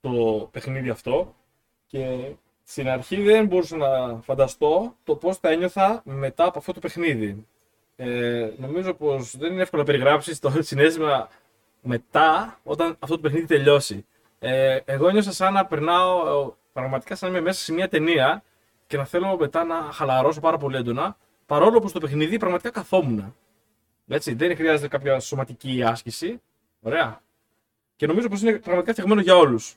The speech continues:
το παιχνίδι αυτό. Και δεν χρειάζεται, όπως είπες, απλά επικοινωνία αυτό. Λοιπόν, το θέμα μας για σήμερα θα είναι το chat G P T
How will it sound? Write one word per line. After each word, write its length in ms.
το 80
παιχνίδι 300
αυτό. 360
Και 100
δεν 160
χρειάζεται, 340
όπως 160
είπες, 160
απλά 320
επικοινωνία 600
αυτό. 320
Λοιπόν, 520
το 100
θέμα 220
μας 220
για 100
σήμερα 600
θα 200
είναι 360
το 420
chat 220
G 140
P 80
T 240